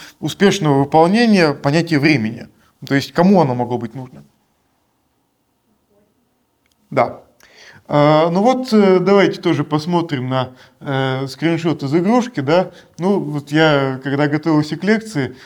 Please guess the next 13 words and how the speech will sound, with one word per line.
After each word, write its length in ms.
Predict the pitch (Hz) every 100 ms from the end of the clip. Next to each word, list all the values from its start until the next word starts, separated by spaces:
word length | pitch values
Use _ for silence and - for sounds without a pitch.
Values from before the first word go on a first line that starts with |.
| -
подумал, 360 | - 143 175 170
что 120 | 165
было 200 | 151 175
бы 120 | 160
неплохим 480 | 156 160 165 165 170
челленджем 540 | 151 175 147 127 135 - - - -
все 180 | - 254
картинки 500 | - 202 185 170 156
заменить 400 | 139 147 160 151
на 80 | 131
скриншоты 520 | - 147 151 151 160
из 120 | 175
игр, 280 | 233 175 139